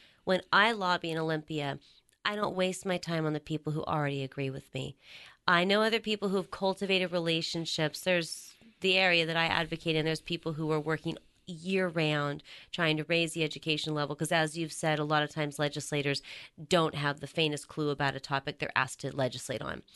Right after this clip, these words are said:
Um, but my goal when I go down and talk to, like, the seventeen or twenty-two people on my list, um,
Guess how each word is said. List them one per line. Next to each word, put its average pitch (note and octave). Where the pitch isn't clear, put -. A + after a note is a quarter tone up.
Um, E3+
but F3+
my G3
goal D#3
when D#3+
I D#3+
go E3
down D#3+
and D3+
talk D#3
to, E3
like, D3
the C#3
seventeen D3+
or D3+
twenty-two D3+
people D#3
on C#3+
my C#3
list, D#3+
um, D#3